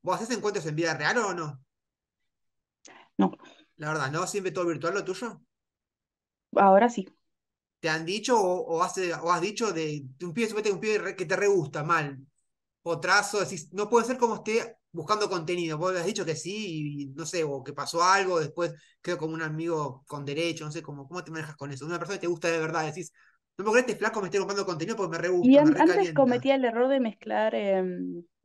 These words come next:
Speaker 2: mm, lo personal con el rubro.
Speaker 1: Sí.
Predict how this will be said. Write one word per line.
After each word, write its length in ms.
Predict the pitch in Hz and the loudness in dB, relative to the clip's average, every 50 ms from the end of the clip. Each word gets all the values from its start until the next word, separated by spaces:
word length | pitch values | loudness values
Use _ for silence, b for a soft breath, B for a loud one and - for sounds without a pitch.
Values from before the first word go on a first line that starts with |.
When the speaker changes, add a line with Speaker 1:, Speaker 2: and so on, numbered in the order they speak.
| - _ _ _ _ _ _ | -20 _ _ _ _ _ _
Speaker 2:
mm, 440 | - 208 196 196 190 190 185 185 180 180 - | -2 0 2 2 2 2 2 0 -2 -4 -4
lo 200 | - 190 190 185 | -2 0 0 2
personal 640 | 185 190 190 190 - 190 185 180 180 190 220 254 - _ | 2 2 0 0 -2 -2 -2 0 0 -2 -4 -6 -10 _
con 540 | - 196 190 185 180 175 170 170 175 - - _ _ _ _ - | -4 -2 -2 -2 -2 -4 -6 -8 -8 -10 -14 _ _ _ _ -6
el 160 | 180 175 175 | -6 -4 0
rubro. 420 | - 214 202 196 190 214 254 294 b b b b b b b _ | 4 4 6 8 8 6 4 2 b b b b b b b _
Speaker 1:
Sí. 460 | - - 165 160 151 139 135 135 131 | -14 -10 -8 -8 -8 -8 -10 -12 -16